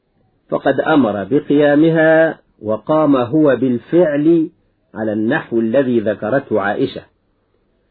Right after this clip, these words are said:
وكان هذا الاحتفال شخصيا، يعني لم يكن في جماعة، والصورة التي يحتفل بها الناس اليوم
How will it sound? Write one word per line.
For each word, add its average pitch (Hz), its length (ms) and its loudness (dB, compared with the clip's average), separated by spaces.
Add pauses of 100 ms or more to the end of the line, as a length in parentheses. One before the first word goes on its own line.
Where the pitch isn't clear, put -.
(360)
وكان 208 340 2
هذا 190 380 2
الاحتفال 147 600 0
شخصيا، 151 800 0 (560)
يعني 123 500 -2
لم 107 260 -2
يكن 120 280 -2
في 139 220 0
جماعة، 113 600 0 (1000)
والصورة 143 600 2
التي 120 440 0
يحتفل 117 600 -2
بها 120 240 -2
الناس 113 420 -2
اليوم 127 760 2